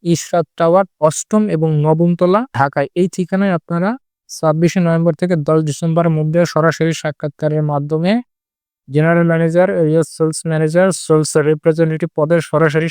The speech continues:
সাক্ষাৎকারের মাধ্যমে আপনারা এই চাকরিতে ইন্টারভিউ দিতে পারবেন। So বন্ধুরা, এই ছিল আজকের চাকরি নিয়োগ বিজ্ঞপ্তির ভিডিও। বন্ধুরা, ভিডিওটি ভালো লাগলে এবং এই প্রতিষ্ঠান সম্পর্কে বা এই পদগুলো সম্পর্কে যদি কোনো কিছু আপনারা জানতে চান, অবশ্যই কমেন্ট বক্সে জানাবেন,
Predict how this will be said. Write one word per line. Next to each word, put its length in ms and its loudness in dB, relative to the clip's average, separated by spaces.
সাক্ষাৎকারের 680 -2
মাধ্যমে 360 -2
আপনারা 240 -6
এই 100 -4
চাকরিতে 320 -4
ইন্টারভিউ 360 -2
দিতে 260 2
পারবেন। 360 0
So 60 2
বন্ধুরা, 340 0
এই 80 4
ছিল 160 2
আজকের 300 -4
চাকরি 300 -2
নিয়োগ 240 -2
বিজ্ঞপ্তির 380 -4
ভিডিও। 240 -2
বন্ধুরা, 280 -2
ভিডিওটি 340 2
ভালো 240 0
লাগলে 200 0
এবং 120 0
এই 60 6
প্রতিষ্ঠান 480 2
সম্পর্কে 400 -2
বা 100 2
এই 120 0
পদগুলো 440 0
সম্পর্কে 300 -2
যদি 220 0
কোনো 240 -2
কিছু 200 -6
আপনারা 220 -2
জানতে 300 0
চান, 120 -4
অবশ্যই 340 -2
কমেন্ট 240 -2
বক্সে 240 -6
জানাবেন, 300 -2